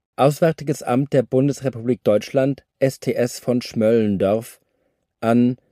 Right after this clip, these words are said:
Botschaft der Bundesrepublik Deutschland, Amman, Königreich Jordanien, Referat Irak, Geschäftsträger A I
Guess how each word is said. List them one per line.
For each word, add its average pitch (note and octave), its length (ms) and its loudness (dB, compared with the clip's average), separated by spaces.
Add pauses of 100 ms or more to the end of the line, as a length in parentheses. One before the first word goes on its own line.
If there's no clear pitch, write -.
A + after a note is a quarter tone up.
(380)
Botschaft D3 640 -2
der C3+ 100 -10
Bundesrepublik C3 840 -4
Deutschland, G2 600 -4 (200)
Amman, G#2+ 680 -6 (500)
Königreich A#2 680 0
Jordanien, A#2+ 580 0 (280)
Referat A#2 580 -2
Irak, G2 480 -4 (400)
Geschäftsträger C#3 1000 0
A B2 260 0
I A2+ 300 -2